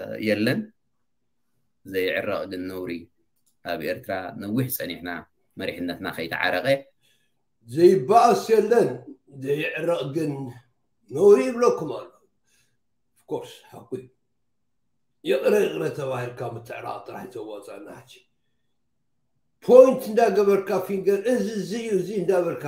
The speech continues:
Speaker 2: ከምኡ ታከ ኮነ ብሕልፊ ኣብቲ ምቅታል ፖለቲካል ዲፍረንስና ከም ድላይና ጌርና ተጋራጭ ኢና ክንኣልዮ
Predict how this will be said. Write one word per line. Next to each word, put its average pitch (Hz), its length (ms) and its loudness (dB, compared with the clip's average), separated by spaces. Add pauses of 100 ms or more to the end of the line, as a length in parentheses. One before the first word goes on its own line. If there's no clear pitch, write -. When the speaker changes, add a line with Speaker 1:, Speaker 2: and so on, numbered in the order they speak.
Speaker 2:
ከምኡ 156 360 -6
ታከ 139 280 -8 (140)
ኮነ 98 260 -16 (1160)
ብሕልፊ - 420 -4 (440)
ኣብቲ - 300 -10
ምቅታል 160 540 -2 (840)
ፖለቲካል 175 520 0
ዲፍረንስና 175 640 -4
ከም 170 200 -6
ድላይና 175 440 0
ጌርና 123 340 -4
ተጋራጭ 170 520 4
ኢና 127 160 -6 (840)
ክንኣልዮ 170 440 0